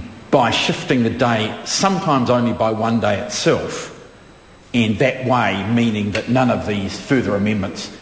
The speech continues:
uh, can be considered. Sir, I, um, I disagree with the chairman's suggestion that, um, uh, amendments can be made at the first and second reading of this House. This,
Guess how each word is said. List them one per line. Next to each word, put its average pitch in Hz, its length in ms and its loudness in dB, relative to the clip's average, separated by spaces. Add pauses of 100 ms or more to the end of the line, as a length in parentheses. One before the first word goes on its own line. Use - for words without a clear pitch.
uh, 95 140 -2
can 98 200 -2
be 87 80 -2
considered. 95 440 -4
Sir, 101 280 2
I, 104 240 4 (520)
um, 95 420 0
I 98 280 2 (760)
disagree 123 760 2 (180)
with 104 260 -4
the 98 160 -2
chairman's 101 680 -2 (160)
suggestion 127 760 0
that, 101 240 0 (540)
um, 95 540 2 (160)
uh, - 280 0
amendments 110 420 2
can 107 140 -4
be 104 100 2
made 107 280 2
at 107 140 -2
the 101 200 -4
first 107 400 -2
and 104 100 -4
second - 280 -2
reading 101 200 0
of 95 60 -2
this 95 160 -6
House. 143 380 0
This, 151 260 0